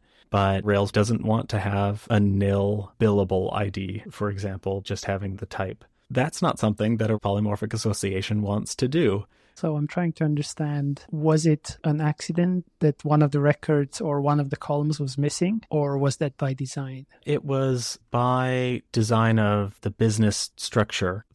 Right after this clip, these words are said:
Speaker 1: the reporting and such, that our system would not have that record created because it would happen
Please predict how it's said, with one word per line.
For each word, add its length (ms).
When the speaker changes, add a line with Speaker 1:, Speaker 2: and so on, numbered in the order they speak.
Speaker 1:
the 100
reporting 760
and 200
such, 540
that 640
our 240
system 640
would 240
not 220
have 560
that 400
record 520
created 560
because 560
it 240
would 100
happen 680